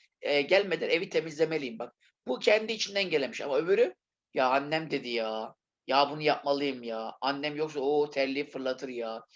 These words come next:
<laughs> Falan filan.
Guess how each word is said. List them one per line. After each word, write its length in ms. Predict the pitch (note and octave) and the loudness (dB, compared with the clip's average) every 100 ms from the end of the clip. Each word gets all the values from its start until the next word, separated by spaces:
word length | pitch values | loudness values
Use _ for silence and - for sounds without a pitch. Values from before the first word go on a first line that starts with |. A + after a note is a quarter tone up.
| _ | _
<laughs> 3000 | - - - - - - - - - - - - - - - - - - - - - - - - A5 - - - - - - | 2 6 8 8 10 12 12 12 12 12 12 12 12 12 12 12 10 12 12 12 10 10 10 10 10 10 8 8 6 4 0
Falan 400 | - F3 F3 G#3 | 2 4 4 2
filan. 340 | G3+ F3 C#3 | 2 2 2